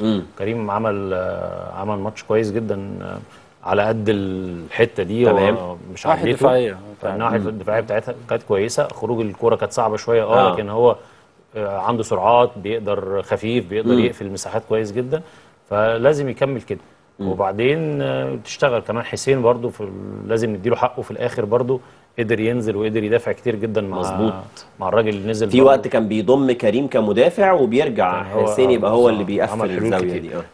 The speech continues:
Speaker 2: لكن أنا كنت شايف إن رضا لو كان نازل من بين الشوطين كان هيدينا إضافية، إضافة كبيرة جدًا.
Speaker 1: مم.
Speaker 2: آه، قفشة زي ما أنت قلت، آه، قفشة بيحب الكورة،
Speaker 1: مم.
Speaker 2: بيروح ياخد الكورة
Speaker 1: آه.
Speaker 2: من الركاب.
Speaker 1: آه.
Speaker 2: فبيدي، بيدي حلول. في وقت خلاص بتوع الترجي وقعوا نص ملعب،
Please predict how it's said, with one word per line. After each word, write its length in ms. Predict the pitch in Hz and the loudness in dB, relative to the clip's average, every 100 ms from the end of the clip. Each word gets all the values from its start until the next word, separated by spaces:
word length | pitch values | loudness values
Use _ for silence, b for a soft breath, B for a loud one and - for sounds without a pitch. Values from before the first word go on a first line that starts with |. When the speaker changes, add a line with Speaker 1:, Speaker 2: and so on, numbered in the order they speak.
| 117 | 0
Speaker 2:
لكن 280 | 120 135 139 | 2 2 0
أنا 200 | 143 147 | 0 -2
كنت 160 | 123 | -6
شايف 300 | - 139 - | -4 -2 -2
إن 140 | 117 113 | -6 -4
رضا 260 | 123 123 | 0 0
لو 120 | 117 | 0
كان 160 | 104 113 | -2 -4
نازل 300 | 120 117 120 | -4 -4 -6
من 460 | 104 98 98 95 95 | -6 -8 -10 -8 -4
بين 120 | 123 | -4
الشوطين 460 | 123 107 123 170 | -4 -6 -4 -4
كان 200 | 233 110 | -2 -2
هيدينا 480 | 98 95 92 110 117 | -2 -6 -4 -2 -2
إضافية، 400 | 104 95 113 113 - B B | -2 -2 -2 -4 -6 B B
إضافة 240 | 101 113 107 | 2 2 2
كبيرة 240 | 101 110 | 0 0
جدًا. 360 | 101 110 135 175 - | 0 0 0 -2 -8
Speaker 1:
مم. 120 | 87 78 - | -14 -14 -10
Speaker 2:
آه، 260 | - 104 113 | -2 0 2
قفشة 360 | 135 - 120 113 | 0 2 2 4
زي 200 | 117 131 | 2 0
ما 100 | 131 | -2
أنت 140 | 127 | -2
قلت، 320 | 123 131 - | -2 -4 -4
آه، 240 | 113 107 101 - b b - | -2 -2 -4 -12 b b -6
قفشة 260 | 139 147 - | 0 0 -2
بيحب 320 | 110 104 127 110 | -6 -6 -2 -2
الكورة، 280 | - 98 - - | -2 -4 -4 2
Speaker 1:
مم. 220 | 117 92 | 2 2
Speaker 2:
بيروح 280 | 95 120 113 | -2 -2 0
ياخد 180 | 113 101 | -2 -4
الكورة 220 | - 101 | -2 2
Speaker 1:
آه. 80 | 107 | 2
Speaker 2:
من 60 | 95 | 0
الركاب. 200 | 85 - - | -8 -10 -2
Speaker 1:
آه. 40 | |
Speaker 2:
فبيدي، 300 | 104 123 147 127 | -2 -2 -6 -4
بيدي 240 | 135 131 | -2 -2
حلول. 300 | - 117 92 - B B - | -4 -4 -4 -10 B B -2
في 60 | 110 | 2
وقت 260 | 151 - | 2 0
خلاص 480 | 120 120 139 - - 113 | -4 -2 -2 -4 -16 -10
بتوع 200 | 104 123 | -4 -2
الترجي 380 | - 123 113 | 0 0 0
وقعوا 360 | 110 113 101 101 | -2 0 0 0
نص 240 | 107 - | -4 -8
ملعب، 340 | 101 107 104 | -2 0 0